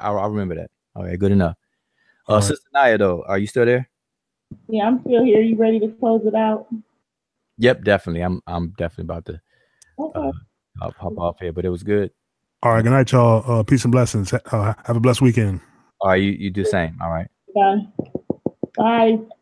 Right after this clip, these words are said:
Speaker 3: Thank you guys for joining us. We really do appreciate it. We wanna have these post shows to give people an opportunity to ask questions and just build with us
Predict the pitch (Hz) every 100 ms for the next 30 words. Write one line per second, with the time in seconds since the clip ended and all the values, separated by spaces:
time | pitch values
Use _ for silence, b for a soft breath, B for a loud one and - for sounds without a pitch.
0 | _ 220 233 233 220 214 208 214 208 196
1 | 196 214 202 202 196 196 202 _ _ _
2 | _ _ _ _ - 190 202 208 190 196
3 | 185 - 202 196 202 196 190 190 190 -
4 | _ _ _ _ - 196 190 196 185 180
5 | 190 180 - _ _ 214 196 - 202 190
6 | 190 175 185 185 190 - 185 185 - -
7 | 202 180 175 185 180 - - 180 - 214
8 | 190 _ 190 180 180 175 175 175 175 _
9 | _ _ _ - 180 202 196 185 190 190
10 | 180